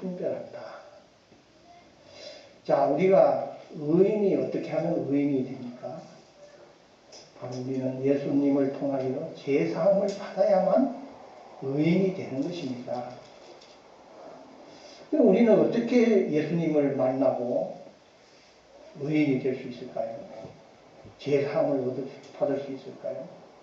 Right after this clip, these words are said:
그것은 성령으로 우리가 다시 나야 된다는 것입니다. 성령으로 다시 난 자는 바로 죄사함을 받은 것입니다.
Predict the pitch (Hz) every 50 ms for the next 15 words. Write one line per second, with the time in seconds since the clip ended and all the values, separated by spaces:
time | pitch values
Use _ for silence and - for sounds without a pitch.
0 | - - - - - - - - - - - - - 127 123 123 123 - 123 123
1 | 127 170 - - - - - - - - - - - - - - - - - 180
2 | 185 196 190 190 196 190 180 - - - - - - - - - - - - -
3 | - - - - - - - 131 127 123 117 110 - - - - - - - -
4 | - - - - - - - - - - 190 185 170 160 143 143 147 143 - -
5 | 127 123 120 127 123 127 127 120 120 117 - - - - - - - - - -
6 | - - - - - - - - - - - - - - - - - - - -
7 | - - - - - - - - - - - - - - - - - - - -
8 | - - - - - - 254 254 254 254 247 247 247 233 226 220 220 220 220 -
9 | 208 196 - 254 254 277 247 208 190 170 170 170 170 185 202 - 240 - - -
10 | - - - - - - - - - - - - - - - - 143 139 139 143
11 | - - - - - - - - - - - - - - - - - - - -
12 | 147 151 147 143 - 180 180 - 190 - - - - - - - - - - -
13 | - - - - - - - - -